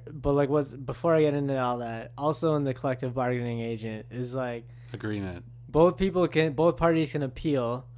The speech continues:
Speaker 2: Yeah.
Speaker 1: And, like, the final say goes to, like, Commissioner Goodell.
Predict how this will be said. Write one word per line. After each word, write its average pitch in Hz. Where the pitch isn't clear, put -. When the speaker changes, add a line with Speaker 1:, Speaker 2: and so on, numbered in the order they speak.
Speaker 2:
Yeah. 104
Speaker 1:
And, 156
like, 139
the 131
final 165
say 160
goes 147
to, 143
like, 135
Commissioner 131
Goodell. 117